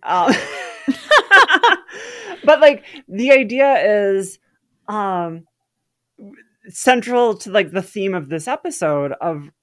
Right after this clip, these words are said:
realizing, like, the relationships around you are everyone showing, like,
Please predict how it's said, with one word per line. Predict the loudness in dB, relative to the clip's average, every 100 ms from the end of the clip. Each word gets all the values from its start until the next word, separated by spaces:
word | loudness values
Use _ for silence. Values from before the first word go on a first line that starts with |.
| _
realizing, | -12 -4 -2 0 0 -2 -6 -8
like, | -10 -14 _ _
the | -10 -6
relationships | -4 -2 -4 -4 -8 -6 -6 -6 -12 -16 -12
around | -8 -4 -4 -6 -8
you | -8 -8 -8 -10
are | -10 -10 -10 -12 -16 _ _ _ _ _ _ _ _ _ _ _ _ _ _ _ _ -4
everyone | -2 0 0 0
showing, | -4 -4 -2 -2 -4 -6
like, | -8 -10